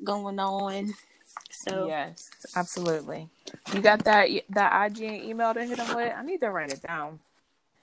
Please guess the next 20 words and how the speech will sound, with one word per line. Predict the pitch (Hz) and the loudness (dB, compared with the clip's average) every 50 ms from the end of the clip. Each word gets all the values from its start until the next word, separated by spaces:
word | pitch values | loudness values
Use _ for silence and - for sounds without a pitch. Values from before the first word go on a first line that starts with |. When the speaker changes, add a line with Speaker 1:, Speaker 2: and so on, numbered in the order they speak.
| _ - | _ -12
Speaker 1:
So | - - - 247 247 240 | -4 4 8 8 8 8
the, | 208 - - 220 220 214 - - | 8 4 -2 -2 0 -2 -2 0
our | - 220 220 220 220 208 - - | 2 4 4 4 4 0 -2 -2
email | - 277 277 285 277 262 254 247 - - | 2 4 4 4 4 4 2 0 -2 -2
is | - 214 214 214 214 214 208 - - - - 202 | -4 -6 -6 -6 -6 -8 -10 -12 -16 -16 -12 -8
the | - - 196 - | -8 -6 -8 -6
pretty | - - 226 226 226 226 220 | -4 -2 -2 -2 -2 -4 -6
dragons | - 220 208 208 214 208 202 208 202 202 202 190 190 - - - 226 | -2 2 2 4 2 2 0 -4 -6 -4 -6 -6 -10 -12 -10 -6 -2
inc | 254 262 269 - - _ _ _ _ - - - | -2 -2 -2 -4 -6 _ _ _ _ -16 -10 -8
at | - 190 - - | -6 -6 -8 -8
gmail | 180 190 196 190 190 190 180 180 | -8 -6 -4 -2 -2 -2 -2 -2
dot | - 175 175 - - | -4 -4 -6 -6 -8
com, | - - 202 202 208 208 208 214 208 208 190 | -6 -4 -2 0 0 0 0 -2 -4 -6 -8
and | 180 175 - | -10 -8 -6
that | 180 190 - - | -6 -6 -4 -4
is | 185 185 180 180 - - - - - | -4 -4 -4 -8 -14 -20 -20 -6 -2
the | - - - - - | -2 -2 -2 -2 -4
pretty | - - 226 240 240 240 240 240 240 226 - | -2 0 0 0 2 0 0 0 -2 -4 -4
dragons | - - 208 202 202 202 196 196 - 190 190 190 202 196 190 - - - - _ _ - | 0 2 4 6 6 6 4 2 -2 -6 -6 -6 -8 -10 -10 -12 -16 -18 -20 _ _ -2
inc | 240 240 240 240 - | 0 0 0 0 -4